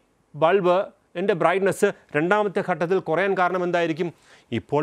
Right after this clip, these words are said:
ബൾബിന് എത്ര വോൾട്ടേ കിട്ടുന്നുള്ളൂ? നാല് വോൾട്ടേ കിട്ടുന്നുള്ളൂ. ഇങ്ങനെ ഒരു കോയിലിൽ ബാക്ക് ഇ എം എഫ് ഉണ്ടാകുന്ന പ്രതിഭാസത്തെ പറയുന്ന പേരാണ് സെൽഫ് ഇൻഡക്ഷൻ. The phenomenon of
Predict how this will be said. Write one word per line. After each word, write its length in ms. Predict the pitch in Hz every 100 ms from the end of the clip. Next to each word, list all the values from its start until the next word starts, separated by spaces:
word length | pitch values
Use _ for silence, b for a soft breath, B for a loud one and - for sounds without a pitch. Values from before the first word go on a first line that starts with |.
| 156
ബൾബിന് 320 | 151 160 170 147
എത്ര 120 | 175
വോൾട്ടേ 220 | 175 160 175
കിട്ടുന്നുള്ളൂ? 440 | 151 175 170 170 175 175 _ _ 123
നാല് 200 | 117 156
വോൾട്ടേ 240 | 151 139 131
കിട്ടുന്നുള്ളൂ. 440 | 117 117 104 95 87 _ _ b b b 262
ഇങ്ങനെ 280 | 294 208 160 - b b b b _ _ 294
ഒരു 100 | 320 311
കോയിലിൽ 380 | 214 196 165 110 98 _ _ _ _ _ _ _ _ _ _ _ _ _ _ 123 151
ബാക്ക് 340 | 180 202 233
ഇ 40 | 208
എം 60 | 202
എഫ് 100 | 175
ഉണ്ടാകുന്ന 580 | 165 185 180 160 160 185 254 _ _ _ _ _ _ _ _ -
പ്രതിഭാസത്തെ 600 | 185 214 247 202 156 - 131
പറയുന്ന 260 | 120 113 113
പേരാണ് 400 | 113 110 107 107 110 113 _ _ _ _ _ _ _ - -
സെൽഫ് 260 | 147 - 113
ഇൻഡക്ഷൻ. 360 | 95 - - _ _ _ _ b b b b 135
The 60 | 165 -
phenomenon 520 | 175 233 240 214 185
of 60 | 190